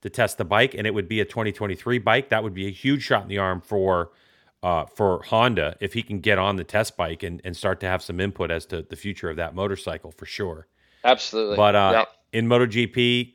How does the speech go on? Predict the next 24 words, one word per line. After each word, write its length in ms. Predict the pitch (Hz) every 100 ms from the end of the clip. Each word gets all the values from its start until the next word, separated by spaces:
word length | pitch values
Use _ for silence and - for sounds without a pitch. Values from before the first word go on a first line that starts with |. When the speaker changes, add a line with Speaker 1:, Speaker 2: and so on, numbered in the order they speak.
| _
Speaker 1:
Quartararo's 640 | - 113 107 110 120 110
leading 220 | 110 110 107
the 40 |
championship, 600 | - 113 113 110 - 104
two 140 | - 113
ninety-five 500 | 110 107 110 110 92
to 60 |
two 180 | - 107
fifty-four. 720 | 104 107 107 - 127 123 110 - _ _ _ _ -
Aleix 380 | 101 107 117 117
is 140 | 87
right 260 | 101 110 -
there 220 | 120 113
with 100 | 98
two 180 | - 113
hundred 240 | 110 98
fifty 280 | - 117 101
points. 580 | - 101 98 - - - _ _ - _
I 80 | 98
mean, 480 | 101 101 101 98 82 _ _ _ _ _ _ _ _ _ _ _ _ _ _
is 160 | 107 110
there 160 | 127
an 80 | 123
opening 500 | 127 123 104 98 95